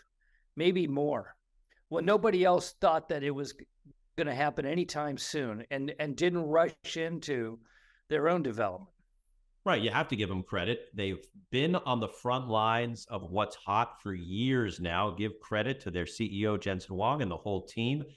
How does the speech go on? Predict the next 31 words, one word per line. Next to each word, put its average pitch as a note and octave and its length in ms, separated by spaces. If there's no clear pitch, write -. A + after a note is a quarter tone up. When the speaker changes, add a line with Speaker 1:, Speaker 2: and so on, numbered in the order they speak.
Speaker 2:
But F#3 100
you F#3 140
also B2+ 420
wonder, A#2 640
what A2+ 260
were C#3 120
the A#2+ 200
other A2 240
chip G#2 300
makers F#2+ 480
thinking F2+ 440
as G#2+ 480
Speaker 1:
Yeah. G2+ 240
Speaker 2:
A - 20
I F2+ 200
was F2 200
becoming F2 640
a G2+ 60
force, C3 560
and F2+ 220
why G2 340
didn't G2 500
they F2 440
get A#2 200
to A#2+ 100
where A#2+ 220
nvidia B2 520
is C3 240
now? A2 520
And F#2 240
anyway, G#2 480